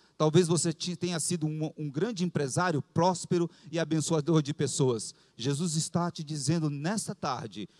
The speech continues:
enchei essas talhas novamente. Enchei essas talhas novamente. Enchei essas talhas novamente. Amém? Diga assim, "Senhor Jesus,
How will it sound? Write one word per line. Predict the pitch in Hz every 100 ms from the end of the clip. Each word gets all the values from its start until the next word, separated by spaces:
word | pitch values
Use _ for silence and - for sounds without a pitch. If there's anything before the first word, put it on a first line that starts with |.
| _
enchei | 135 147 - 165
essas | 156 - 131
talhas | - 151 135 117
novamente. | 117 117 104 95 - - _ _
Enchei | 143 156 - - 170 160
essas | - 135 -
talhas | 143 143 127
novamente. | 120 120 110 98 - - _ -
Enchei | - 180 151 - - 165 135
essas | 113 110 -
talhas | 120 110 92
novamente. | 104 98 95 92 - -
Amém? | 123 135 175 170 123 90 - _ _ _ _ _ _
Diga | - 147
assim, | 143 139
"Senhor | 127 147 165
Jesus, | 185 202 160 175 165 147 - -